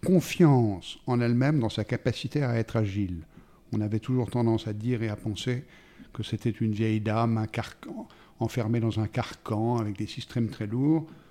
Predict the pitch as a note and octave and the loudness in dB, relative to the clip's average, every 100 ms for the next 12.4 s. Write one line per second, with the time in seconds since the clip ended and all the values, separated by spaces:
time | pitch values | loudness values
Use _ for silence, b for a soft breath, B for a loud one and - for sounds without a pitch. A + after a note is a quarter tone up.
0 | B B - A2+ C#3+ F#3+ - - - A#2+ | B B -6 2 6 6 4 -4 -10 -6
1 | B2+ B2 A#2 C3+ F#2+ G#2+ G#2 G#2+ G#2+ C#3 | -2 0 0 -4 -2 -4 -2 -2 -2 0
2 | C#3+ A2 G#2 G2+ G#2+ G2+ - A2 F#2+ - | 0 0 0 0 -2 -2 -4 -2 -2 0
3 | B2 A#2 G2+ A2+ G#2+ G#2 G2+ G2 G2+ C3 | -2 0 -2 0 0 0 -2 -4 -4 -2
4 | D3 D3 B B B B - A2 A#2 - | -2 -4 B B B B -10 -2 -2 0
5 | A#2 A2+ A#2 - - B2+ A#2 G#2 A2 G2+ | -2 -2 -2 -6 -2 0 0 -2 -4 -2
6 | A#2+ C#3 D#3 - b b b _ - - | 0 0 -2 -6 b b b _ -10 0
7 | A#2+ A#2 A#2+ C3+ E3 - G2+ B2+ - C3 | 2 4 4 4 2 0 -2 -2 0 -2
8 | - A2+ G#2 F#2 - - B B B B | 0 0 0 -4 -8 -20 B B B B
9 | B B B B B B - _ - - | B B B B B B -20 _ -20 -20
10 | _ G3 B2 C3 C#3+ C#3+ - C3+ A#2 F2+ | _ -8 -2 2 2 0 0 2 2 -2
11 | B B B B B - - B2+ A2+ G#2+ | B B B B B -20 -8 -4 -2 -2
12 | G#2+ G#2 G2+ | -2 -4 -6